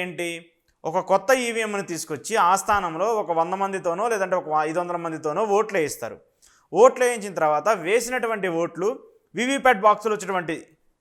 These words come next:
స్లిప్లు రెండు సమానంగా ఉన్నాయా లేదా అని చూస్తారు. So ఈ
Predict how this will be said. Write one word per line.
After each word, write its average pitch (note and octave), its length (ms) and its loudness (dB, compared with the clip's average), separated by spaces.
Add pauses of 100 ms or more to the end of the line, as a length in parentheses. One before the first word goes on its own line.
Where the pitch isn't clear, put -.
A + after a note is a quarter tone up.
స్లిప్లు G#3 460 0
రెండు B3 240 2
సమానంగా G#3+ 500 0 (100)
ఉన్నాయా F3+ 280 2
లేదా D#3+ 200 2
అని A3+ 180 -2
చూస్తారు. C3 340 -8 (560)
So B3 160 4
ఈ - 20 6